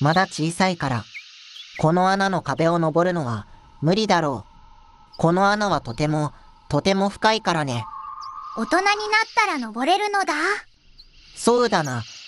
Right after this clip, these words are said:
Speaker 1: お父さんは足が悪くて、登れなかったけど、もしもずんちゃんが、健康に育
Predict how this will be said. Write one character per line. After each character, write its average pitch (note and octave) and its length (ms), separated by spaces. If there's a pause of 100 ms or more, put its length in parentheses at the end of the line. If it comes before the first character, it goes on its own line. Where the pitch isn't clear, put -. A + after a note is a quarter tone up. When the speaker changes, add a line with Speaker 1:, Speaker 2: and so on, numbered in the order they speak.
(160)
Speaker 1:
お B2 120
父 F#3+ 240
さ F3 180
ん D3+ 80
は G#2 160
足 A#2+ 240
が F3+ 140
悪 C#3+ 220
く - 100
て、 G2+ 200 (460)
登 B2 260
れ G3+ 120
な G3 100
か F#3 140
っ F#3 100
た F3+ 100
け E3 120
ど、 A#2+ 180 (720)
も F#3 140
し A3 180
も E3 140
ず E3 160
ん F#3 80
ち - 80
ゃ E3+ 80
ん D3+ 80
が、 A#2 240 (400)
健 G3+ 280
康 G#3 180
に G3+ 100
育 F#3+ 160